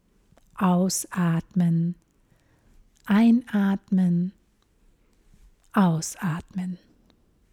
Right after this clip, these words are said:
Nichts anderes. Das ist ein wunderbarer Weg, um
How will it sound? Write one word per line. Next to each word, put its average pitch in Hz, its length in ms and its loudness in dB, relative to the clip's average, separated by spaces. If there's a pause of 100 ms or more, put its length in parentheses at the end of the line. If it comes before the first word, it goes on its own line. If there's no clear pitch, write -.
(200)
Nichts - 720 0 (220)
anderes. 175 800 -4 (1160)
Das 226 200 0
ist - 280 -4
ein 214 360 2
wunderbarer 214 1120 2
Weg, 190 420 2 (580)
um 247 500 6